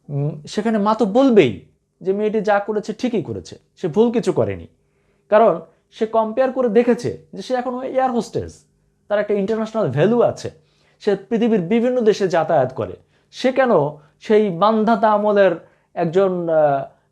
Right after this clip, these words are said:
ইলেকট্রনিক্স দোকানের ম্যানেজারকে নিয়ে প-, পড়ে থাকবে? সে এখন সেলিব্রিটিকে বিয়ে করবে। যারা আলোচনা আসে, সে একজন ক্রিকেটারকে বিয়ে করবে।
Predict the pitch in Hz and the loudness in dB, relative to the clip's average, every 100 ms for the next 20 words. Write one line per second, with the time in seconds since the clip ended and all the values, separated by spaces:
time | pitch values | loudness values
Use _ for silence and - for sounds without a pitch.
0 | - 156 165 180 208 208 220 208 160 165 | -8 -4 0 2 2 0 0 0 -2 -2
1 | 180 123 196 151 175 233 214 185 170 170 | 0 2 2 0 0 4 6 4 2 -2
2 | 160 151 147 151 147 117 101 92 90 _ | -2 -2 -2 -2 -2 -4 -10 -12 -16 _
3 | _ - 240 226 220 226 240 247 247 240 | _ -6 -4 -2 0 2 2 2 0 0
4 | 180 160 123 107 104 - _ _ 156 190 | 2 2 2 -4 -6 -10 _ _ 0 2
5 | 185 220 226 208 143 110 135 196 208 240 | 4 2 2 0 -2 -4 -4 -4 -6 -8
6 | 262 277 269 226 185 156 120 98 | -6 -2 -2 0 0 0 -2 -6